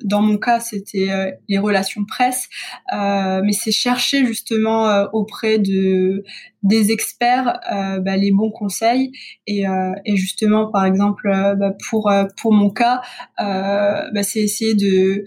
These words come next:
enfin, je, je cherchais absolument une aide au, en termes de relations presse et savoir comment j'allais pouvoir me,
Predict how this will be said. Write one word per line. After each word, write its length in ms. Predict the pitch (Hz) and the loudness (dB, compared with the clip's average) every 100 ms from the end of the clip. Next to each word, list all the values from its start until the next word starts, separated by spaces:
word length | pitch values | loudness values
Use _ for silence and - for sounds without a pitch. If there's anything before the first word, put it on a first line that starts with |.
| - - - _ _ - | -10 -18 -20 _ _ 0
enfin, 140 | 208 | 2
je, 200 | 196 202 | 2 2
je 160 | 196 214 | 2 0
cherchais 340 | - 233 247 | 2 0 2
absolument 600 | 240 240 226 214 208 226 | 0 -2 -4 -2 0 0
une 160 | 220 214 | 2 2
aide 220 | 214 214 | 2 0
au, 340 | 196 190 - - | 0 -2 -6 -6
en 200 | 208 196 | -4 -2
termes 300 | 196 202 196 | -2 0 0
de 320 | 185 190 185 | 2 2 2
relations 580 | 185 190 196 196 - 196 | -2 -2 -2 -2 -4 -6
presse 520 | - 240 240 240 240 | -4 0 0 0 -4
et 80 | 214 - - | -8 -10 -12
savoir 340 | - 208 208 | -6 -4 -4
comment 240 | - 220 220 | -4 -2 0
j'allais 240 | 220 214 | 0 0
pouvoir 340 | 208 208 220 214 | -2 0 0 2
me, 360 | 202 196 196 | 2 2 0